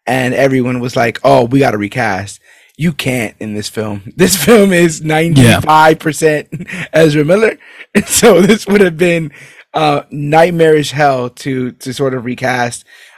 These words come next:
Speaker 1: Um,
Speaker 2: His charisma does bleed through the entire film. Like,
Speaker 1: he
Speaker 2: and, uh,
Speaker 1: wa-,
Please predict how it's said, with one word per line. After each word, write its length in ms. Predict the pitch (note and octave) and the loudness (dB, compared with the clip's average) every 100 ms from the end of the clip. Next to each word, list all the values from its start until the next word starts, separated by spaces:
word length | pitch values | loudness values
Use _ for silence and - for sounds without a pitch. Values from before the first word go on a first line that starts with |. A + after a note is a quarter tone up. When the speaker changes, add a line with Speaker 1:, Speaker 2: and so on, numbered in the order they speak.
| _ | _
Speaker 1:
Um, 520 | C3+ C#3 C3 B2 A#2 _ _ _ _ _ _ _ | -2 -2 -2 -4 -6 _ _ _ _ _ _ _
Speaker 2:
His 160 | G3+ C4 | 0 2
charisma 500 | A#3+ A#4 C#5 G#3+ C3 | 2 0 2 4 4
does 220 | A#2+ C#3 | 4 2
bleed 380 | D#2 - B2+ G#2+ | 2 4 4 4
through 320 | A2 A2+ G#2 | 2 2 0
the 180 | - F2+ | -4 -8
entire 640 | - - F#2 F2 G#2 F#2+ - - | -6 -4 -2 -2 0 -2 -6 -10
film. 400 | - E2+ E2 - _ _ | -2 0 0 -6 _ _
Like, 200 | F#2+ - | -2 0
Speaker 1:
he 160 | - B3+ | 4 4
Speaker 2:
and, 100 | - | 4
uh, 20 | |
Speaker 1:
wa-, 180 | B3 | 2